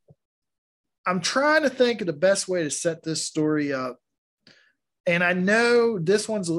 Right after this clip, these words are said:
this one's pretty popular, uh, especially if you're a fan of Japanese stuff and, uh,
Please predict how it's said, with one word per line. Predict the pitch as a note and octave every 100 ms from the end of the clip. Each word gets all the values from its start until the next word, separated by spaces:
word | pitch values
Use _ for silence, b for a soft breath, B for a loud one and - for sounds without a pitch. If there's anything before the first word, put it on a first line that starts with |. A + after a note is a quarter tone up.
| D#3 -
this | C4
one's | F#4 D4
pretty | - A#3 E3+
popular, | D#3+ E3+ E3+ C3 B2+ B2+
uh, | A#2+ A#2+
especially | - F#3 G3+ - F#3+ F3
if | E3+ D#3+
you're | E3+ E3
a | D3
fan | - D#3 D#3+ D#3+
of | C#3 B2+ A#2+ - _ _ _ _ _ _ _ -
Japanese | C#3+ D#3 D#3 B2+ C#3 C#3+
stuff | - D3+ C#3+ C#3+ C#3
and, | A#2+ A#2+ - - B2+ -
uh, | A#2 A#2 A2